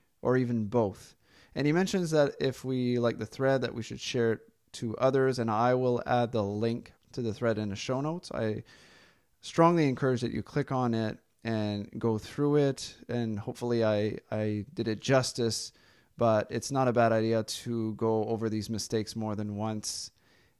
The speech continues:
and, uh, please share it with others, so retweet or, or however you like doing that. So to summarize the learnings,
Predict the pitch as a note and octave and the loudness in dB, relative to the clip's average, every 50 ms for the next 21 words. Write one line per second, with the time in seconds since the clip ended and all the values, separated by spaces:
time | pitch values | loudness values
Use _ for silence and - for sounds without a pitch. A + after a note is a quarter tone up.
0 | _ _ - G#2 G#2+ G#2 G#2 G#2 G2+ G2+ G2+ G2+ F#2+ F2 F#2+ G2+ G2+ G2+ G2 G2 | _ _ -4 -2 -2 -2 -2 -2 -2 -4 -4 -4 -4 -2 -2 0 0 0 0 0
1 | G2 G2 F#2+ - - - - B2+ A#2+ - - B2 A2 G#2 - - - - G#2 G#2+ | 0 0 -2 -2 -4 -6 -4 -4 -4 -4 -2 -2 -2 -2 -2 -4 -4 -2 0 0
2 | G2 A#2+ A#2 A#2 A#2 - - - A2+ G2+ G2 G#2 G#2 - - - B2 B2 B2 A#2+ | 0 0 0 -2 -2 -4 -6 -6 -6 -4 -4 -4 -6 -6 -8 -6 -4 -4 -4 -4
3 | A#2 - - - - G#2+ G2+ G2+ G2 F#2+ F#2+ F#2+ F#2 - - - - F#2+ G2 G2 | -6 -8 -10 -8 -6 -4 -4 -2 -2 -2 -4 -4 -6 -10 -12 -12 -10 -8 -6 -6
4 | G2 F#2+ F#2 - A2+ - A#2 A2+ A#2 A2+ G#2+ G#2+ G#2+ G#2 G#2 G#2 G#2+ G2+ - A#2+ | -6 -8 -8 -10 -8 -2 0 2 2 2 2 0 0 0 0 -2 -2 -2 -2 -2
5 | B2 A#2+ A#2+ B2 B2 B2+ - - _ _ _ _ _ _ _ _ _ _ _ _ | 0 0 0 0 0 0 -2 -6 _ _ _ _ _ _ _ _ _ _ _ _
6 | _ - - D#3+ C#3+ C#3 B2+ - - - G#3 A3 A3+ A3 G#3 F#3 E3+ D3+ C3+ C3+ | _ -6 -2 0 0 0 0 0 2 4 4 6 6 4 4 4 2 0 0 0
7 | C#3 C#3 C#3 C#3 C#3 C#3 C3+ C3+ - - | 0 2 2 0 0 -2 -2 -4 -6 -10